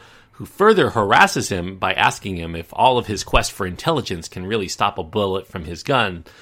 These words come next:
suggesting that in this world, even the dumbest person with the power to kill reigns supreme over the meek who seek to make themselves or their world better with education.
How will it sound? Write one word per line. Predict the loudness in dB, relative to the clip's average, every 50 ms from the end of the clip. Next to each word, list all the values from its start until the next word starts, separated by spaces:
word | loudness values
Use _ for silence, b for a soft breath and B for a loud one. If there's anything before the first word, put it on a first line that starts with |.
| B B B
suggesting | B -4 -4 -4 -4 -2 -2 -2 -2 -2 -6 -6 -4
that | -4 -4 -4 -4
in | -4 -2 0 2
this | 2 2 2
world, | 2 2 2 2 2 0 -2 -4 -6 -8
even | -8 -6 -4 -4 -2 -2
the | -2
dumbest | 2 6 6 6 6 4 2 0
person | 0 0 0 -2 -2 -6 -6
with | -6 -6 -6
the | -6
power | -4 -2 -2 -2 -2
to | -4 -6
kill | -12 -8 -4 -2 0 0 0 -2 -4 -4
reigns | -4 -4 -4 -4 -6 -6
supreme | -8 -10 -8 -8 -6 -6 -6 -6 -8 -6
over | -4 -4 -4 -4 -4
the | -6 -6
meek | -4 0 2 2 2 0 -2 -8 -20 B B B B B B B -8
who | -4 -4 -4 -2
seek | -4 -2 0 0 0 -2 -4 -8
to | -12 -10 -6
make | -4 -4 -4 -4 -6
themselves | -8 -8 -6 -6 -6 -6 -6 -6 -8 -8 -8
or | -8 -6 -6 -6
their | -6 -8 -10 -10
world | -8 -6 -4 -4 -2 -4 -6 -8 -8 -6
better | -6 -4 -4 -6 -8
with | -10 -10 -12 -10
education. | -12 -12 -12 -14 -8 -2 0 0 0 0 -2 -6 -10 -12